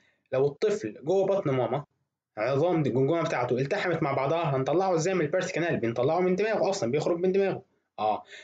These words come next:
فيا دكتور عشان كده لازم تك-، تكون العظام دي لسه ما قفلتش. ليه يا دكتور؟ عشان نقدر، تقدر تركب على بعضها كده ونقدر نخرج الجمجمة والطفل من بطن أمه، لأن هو ده أكبر حاجة في الطفل أصلًا. طب غير كده يا دكتور، دماغ الطفل بتنمو، بتنمو، بتنمو،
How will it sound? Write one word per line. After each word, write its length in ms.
فيا 140
دكتور 300
عشان 300
كده 200
لازم 420
تك-، 360
تكون 320
العظام 360
دي 80
لسه 180
ما 120
قفلتش. 520
ليه 100
يا 60
دكتور؟ 300
عشان 380
نقدر، 400
تقدر 280
تركب 360
على 180
بعضها 320
كده 320
ونقدر 320
نخرج 460
الجمجمة 580
والطفل 560
من 60
بطن 220
أمه، 240
لأن 180
هو 140
ده 160
أكبر 200
حاجة 260
في 60
الطفل 300
أصلًا. 380
طب 140
غير 140
كده 140
يا 60
دكتور، 400
دماغ 360
الطفل 380
بتنمو، 460
بتنمو، 360
بتنمو، 400